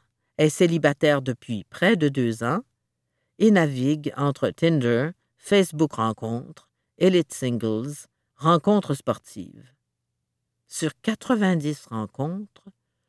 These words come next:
deux hommes seulement me convenaient. Elle avoue que plus on vieillit, plus on est exigeant, et que, par dépit, c'est le seul moyen de faire des rencontres. Le sport,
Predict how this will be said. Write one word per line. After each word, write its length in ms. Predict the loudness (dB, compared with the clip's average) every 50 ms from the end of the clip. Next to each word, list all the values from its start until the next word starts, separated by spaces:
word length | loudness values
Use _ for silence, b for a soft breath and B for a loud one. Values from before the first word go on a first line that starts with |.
| _ _ _ _ _ _ _ -10
deux 400 | 0 4 4 6 6 6 4 4
hommes 160 | 2 2 2
seulement 500 | 0 2 2 4 4 4 2 2 0 0
me 140 | -2 -4 -4
convenaient. 640 | -4 -6 -6 -4 -4 -6 -8 -10 -12 -14 -14 -16 _ _ _ _ _ _ _ _ _ _ _ _ _ _ _ _ _ _ _ _ _ _ _ _ _
Elle 140 | 0 2 4
avoue 340 | 4 2 2 -2 -4 -4 -2
que 140 | -2 -2 -2
plus 300 | -2 -2 -2 0 2 2
on 100 | 2 2
vieillit, 540 | 2 2 0 0 0 -2 -4 -4 -4 -6
plus 280 | -6 -8 -6 -4 -4 -2
on 140 | -2 -4 -4
est 220 | -4 -4 -4 -6
exigeant, 560 | -6 -6 -4 -2 -2 -2 0 -2 -4 -6 -6 -10 _ _ _ _ _ _ _ _ _ _ _ _ _ 0
et 100 | 0 0
que, 340 | 2 2 2 2 2 0 -4 _
par 220 | -4 -4 -4 -2 -2
dépit, 500 | -2 -2 -2 -4 -6 -10 -10 -10 -10 -12 _
c'est 240 | -10 -2 0 2 2
le 100 | 2 0
seul 320 | -2 -2 0 2 2 2
moyen 460 | 2 2 0 0 0 -2 -2 -2 -2
de 100 | -4 -4
faire 220 | -4 -4 -4 -4 -2
des 140 | -4 -6
rencontres. 720 | -6 -6 -10 -12 -14 -16 -20 -20 -20 -20 -20 _ -20 -20 -20 -20 _ _ _ _ _ _ _ _ _ _ _ _ _ _ _ _ _ _ _ _ _ _ _ _ _ _ _ _ _ _ _ _ _
Le 120 | -6 -6 -6
sport, 640 | -6 -6 -4 -4 -2 -2 -4 -6 -10 -16 _ _